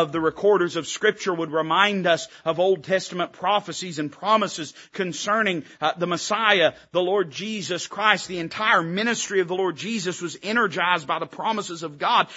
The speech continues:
consistently. He, you don't find him doubting, and you don't find him, uh, flippant, and you don't find him questioning. Instead, you find him bold, leaning upon his Father's promises, knowing that God never lies.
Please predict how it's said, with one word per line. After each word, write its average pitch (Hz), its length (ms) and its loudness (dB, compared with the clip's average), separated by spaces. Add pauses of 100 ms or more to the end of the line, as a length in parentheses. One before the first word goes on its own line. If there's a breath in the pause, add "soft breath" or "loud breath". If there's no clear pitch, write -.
(120)
consistently. 208 720 0 (140)
He, 220 240 2
you 208 200 -4
don't 240 240 2
find 233 400 2
him 190 260 -4
doubting, 190 600 4
and 180 100 -4
you 185 100 -4
don't 214 220 0
find 226 440 0
him, 196 280 0 (160 loud breath)
uh, 165 120 0
flippant, 220 540 4
and 185 60 -6
you 190 120 -6
don't 214 260 0
find 214 380 0
him 190 200 -4
questioning. 208 680 -2 (180 loud breath)
Instead, 208 500 0
you 208 120 -6
find 214 260 2
him 185 220 -8
bold, 208 420 6
leaning 196 520 -2
upon 175 340 0
his 156 200 -4
Father's 185 460 -4
promises, 147 600 -4 (180 loud breath)
knowing 190 720 6
that 151 220 2
God 151 440 4
never 127 400 -4
lies. 120 380 -8